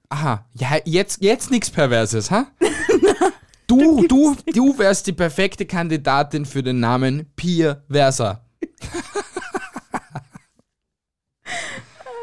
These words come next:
Speaker 1: Annette Hunger, Alfons Wurm, Obst- und Gemüsehandel. Ach so, Entschuldigung. Annette Hunger, Lebensmittelhandel.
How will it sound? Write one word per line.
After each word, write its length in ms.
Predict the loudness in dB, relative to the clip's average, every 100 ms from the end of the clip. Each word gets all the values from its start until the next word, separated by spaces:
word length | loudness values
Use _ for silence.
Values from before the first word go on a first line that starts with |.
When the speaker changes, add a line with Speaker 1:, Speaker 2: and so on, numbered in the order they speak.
| -12 -14 -18 _ _ -6
Speaker 1:
Annette 380 | -4 -2 -4 _ _ -4
Hunger, 320 | -4 -4 -10 _ _ _ _ _ _ _
Alfons 680 | -8 -6 -4 -4 -4 -6 -14 _
Wurm, 380 | -4 0 0 -4 _ _ -10
Obst- 320 | -10 -10 -10
und 160 | -10
Gemüsehandel. 680 | -6 -4 -4 -6 -10 -12 -16 -20 _ _
Ach 80 | -6
so, 160 | -2 -2
Entschuldigung. 420 | -2 -2 -4 -10 -20 _ _ _ _
Annette 400 | -6 -4 -4 -6 _ _
Hunger, 400 | -4 -2 -2 -8 _ _
Lebensmittelhandel. 880 | -6 -2 -2 -4 -10 -10 -12 -12 -14